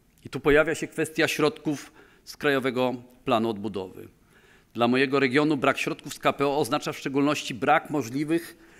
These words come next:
do realizacji projektów w takich obszarach, jak właśnie modernizacja linii kolejowych, choćby do Bytowa czy do, do Sierakowic,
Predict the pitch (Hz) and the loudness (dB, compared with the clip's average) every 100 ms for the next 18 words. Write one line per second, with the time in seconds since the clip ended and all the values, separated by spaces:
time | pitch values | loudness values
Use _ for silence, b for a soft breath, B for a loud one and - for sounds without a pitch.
0 | B 131 151 147 143 156 160 156 151 151 | B 0 2 4 2 0 -2 -4 0 2
1 | 151 160 - 165 170 147 156 - 139 110 | 0 -6 -8 -6 -6 -8 -4 2 2 2
2 | - - b b b b 156 190 160 165 | -2 -10 b b b b 0 2 4 2
3 | - 143 143 127 131 120 131 127 123 127 | 0 -2 0 0 -2 -2 -2 0 0 -2
4 | 117 117 101 104 - 151 98 101 82 98 | -2 -2 -4 -8 -8 -8 -8 -8 -12 -8
5 | 139 135 139 - - b b _ - - | -6 -2 -4 -4 -10 b b _ -18 -8
6 | 110 107 98 107 101 104 98 92 110 104 | -4 -4 -4 -4 -4 -6 -8 -6 -4 -4
7 | 139 127 131 - - | -4 -4 -6 -10 -20